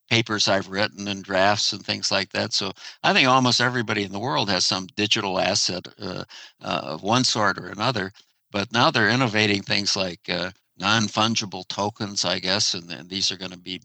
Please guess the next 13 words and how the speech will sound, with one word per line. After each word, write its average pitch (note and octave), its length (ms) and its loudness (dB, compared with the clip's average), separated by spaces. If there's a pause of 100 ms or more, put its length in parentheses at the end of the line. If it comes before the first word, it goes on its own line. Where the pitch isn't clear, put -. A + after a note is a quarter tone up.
ways F#2 320 -2
in F#2 100 -8
which F#2 240 -6
you F2+ 200 -14
can F2 180 -16 (200)
invest, - 680 0
uh, F2+ 420 -12 (300)
and F2+ 420 -12 (180)
maybe F#2 280 -8
store F#2+ 380 -2
wealth. F#2 280 0 (280)
So, A#2 540 2
um, G2+ 480 0